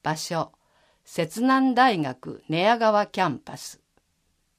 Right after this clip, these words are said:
大好評につき、チケット追加販売。十二月二十八日日曜日、午前十時販売開始。詳しくは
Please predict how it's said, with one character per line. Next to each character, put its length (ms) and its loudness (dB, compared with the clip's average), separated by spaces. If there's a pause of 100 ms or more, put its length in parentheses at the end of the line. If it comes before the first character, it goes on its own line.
(1120)
大 300 2
好 240 0
評 220 0
に 180 -4
つ 180 -18
き、 300 -12 (300)
チ 180 -14
ケ 120 4
ッ 120 -4
ト 180 -8
追 260 -4
加 140 -2
販 380 0
売。 280 -14 (760)
十 220 6
二 140 0
月 320 2
二 180 2
十 240 2
八 320 -6
日 320 -4
日 340 -4
曜 240 4
日、 240 -10 (360)
午 200 0
前 280 -2
十 320 2
時 320 -10
販 320 -2
売 240 -4
開 300 -8
始。 360 -12 (2000)
詳 240 4
し 200 -6
く 140 -6
は 300 -4